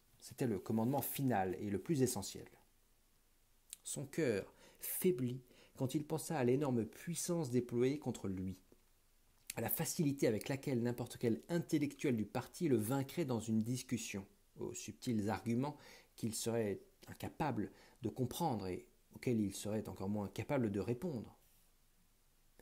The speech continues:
Et cependant, il était dans le vrai. Le parti se trompait, et lui était dans le vrai. L'évidence, le sens commun, la vérité,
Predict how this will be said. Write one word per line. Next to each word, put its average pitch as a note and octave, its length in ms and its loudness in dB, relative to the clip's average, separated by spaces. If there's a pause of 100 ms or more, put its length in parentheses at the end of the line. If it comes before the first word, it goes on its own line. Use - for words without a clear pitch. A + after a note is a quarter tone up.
(260)
Et - 60 -2
cependant, G#3+ 380 -4
il E3+ 100 2
était F3 180 2
dans A#2 120 4
le G2 80 0
vrai. F2 280 -10 (1200)
Le - 100 -8
parti E3 500 -6 (260)
se - 140 -14
trompait, - 460 -4 (1000)
et G#2+ 120 0
lui D#3+ 280 0 (360)
était - 180 -2
dans A2 140 0
le G2 60 -2
vrai. F2 220 -10 (1600)
L'évidence, D#3 880 2 (320)
le - 140 -6
sens - 340 -8
commun, D3+ 360 0 (680)
la F#2 140 -2
vérité, A#2 560 -2